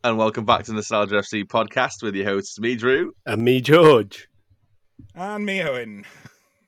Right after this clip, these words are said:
Speaker 1: We are back. Uh, we took a, we took a pause on the old World Cup stuff. We will get back to that 'cause we enjoyed it, and we, we will get back to it. But for now, welcome back to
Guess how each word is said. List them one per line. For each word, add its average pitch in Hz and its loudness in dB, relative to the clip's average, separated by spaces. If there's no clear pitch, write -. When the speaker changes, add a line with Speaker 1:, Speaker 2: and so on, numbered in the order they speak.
Speaker 1:
We 120 -6
are 107 0
back. 120 0
Uh, 98 0
we 101 -4
took 147 -8
a, 139 -6
we 143 -6
took 208 -4
a 180 -4
pause 147 -2
on 139 -6
the 131 -2
old 123 -2
World 123 0
Cup - -6
stuff. 117 -4
We 165 -2
will 220 4
get 110 0
back 104 0
to 95 -12
that 107 0
'cause 104 -10
we 113 -2
enjoyed 110 -2
it, 90 -2
and 98 -6
we, 95 -6
we 104 -6
will 117 -2
get 92 -8
back 78 -6
to - -12
it. - -8
But - -12
for - -6
now, 123 0
welcome 127 2
back - -2
to 101 -6